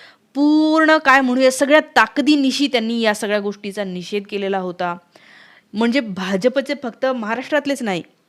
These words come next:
तर ते उत्तर प्रदेशचा योगी आदित्यनाथ तो सुद्धा म्हटला होता, "असं जर का साधूंचं हत्याकांड जर का आमच्या राज्यात झालं असतं तर आम्ही त्यांना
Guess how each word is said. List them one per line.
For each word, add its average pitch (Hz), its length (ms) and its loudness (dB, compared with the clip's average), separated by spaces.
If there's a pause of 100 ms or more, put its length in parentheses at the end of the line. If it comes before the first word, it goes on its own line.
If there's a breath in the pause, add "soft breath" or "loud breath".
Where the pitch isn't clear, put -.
(180)
तर 226 100 -2
ते 262 320 2
उत्तर 254 360 -2
प्रदेशचा 254 380 -2
योगी 262 400 6
आदित्यनाथ 262 540 2 (260)
तो 233 100 0
सुद्धा 226 280 -4
म्हटला 208 320 -4
होता, 175 260 -4 (560 soft breath)
"असं 233 260 2
जर 254 180 6
का 262 180 2
साधूंचं 240 600 2
हत्याकांड 220 680 0
जर 208 140 0
का 214 140 -2
आमच्या 180 360 -2
राज्यात 233 320 0
झालं 196 340 0
असतं 214 380 -4
तर 196 80 0
आम्ही 180 340 2
त्यांना 226 440 2